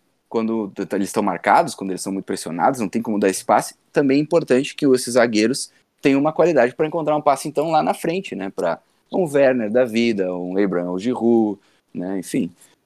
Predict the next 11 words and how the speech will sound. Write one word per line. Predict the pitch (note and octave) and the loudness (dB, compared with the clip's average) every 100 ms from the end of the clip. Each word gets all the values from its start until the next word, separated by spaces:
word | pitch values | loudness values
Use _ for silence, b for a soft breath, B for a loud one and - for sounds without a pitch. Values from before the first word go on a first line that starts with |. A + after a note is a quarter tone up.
| _ _ | _ _
é, | - | -2
o | C2+ F#2 | 2 2
próprio | E2 G2+ F#2 - | 2 2 2 0
Callum, | - F#2 F#2 F2 - | 2 2 2 -4 -6
o | F2 F2 | -4 -2
Odoi | F#2+ A2 A#2 A#2 | 2 4 4 4
nas | F2+ F2 | -2 -8
laterais, | E2 G2+ F#2+ G#2 F2+ | -8 -4 -4 -4 -4
ou | D#2+ | -6
o | D#2 | -6
Alonso. | F2 G2+ A2 - | -8 -14 -18 -20